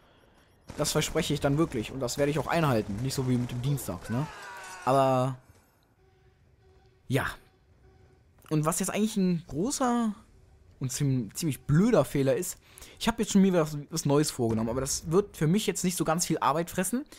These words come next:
sondern vielleicht eher für euch. Ich hab immer gesagt, der Channel-Check ist oder soll nicht als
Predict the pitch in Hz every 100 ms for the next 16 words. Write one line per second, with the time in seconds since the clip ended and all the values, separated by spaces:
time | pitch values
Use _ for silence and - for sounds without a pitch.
0 | - - - - 185 214 226 226 196 -
1 | - 113 - - - - - - - -
2 | - - 247 254 240 208 185 208 220 -
3 | - 208 214 208 202 - - 208 - -
4 | - - - - - - - - 170 143
5 | 147 165 175 240 - - 165 160 151 -
6 | -